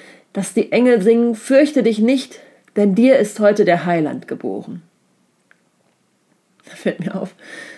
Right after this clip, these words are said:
das ist eine interessante Parallele. Warten voller Hoffnung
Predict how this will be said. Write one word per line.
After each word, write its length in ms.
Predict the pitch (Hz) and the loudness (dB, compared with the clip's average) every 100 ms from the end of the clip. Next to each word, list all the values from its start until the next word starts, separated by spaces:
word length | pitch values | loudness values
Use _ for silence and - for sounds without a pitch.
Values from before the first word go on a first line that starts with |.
| - _ _ - | -20 _ _ -10
das 160 | 175 | -8
ist 260 | - 190 - | -4 -6 -2
eine 100 | 185 | -4
interessante 560 | - 180 180 208 196 202 | -4 -6 -4 -4 -2 -4
Parallele. 680 | 190 175 165 165 - 180 - _ _ _ _ _ _ _ _ 196 | -4 -4 -4 -4 -6 -12 -20 _ _ _ _ _ _ _ _ -6
Warten 460 | 175 202 247 220 | -2 -2 -2 -4
voller 340 | 208 190 160 175 | -2 -2 -2 -2
Hoffnung 400 | 214 254 233 | -4 -4 -6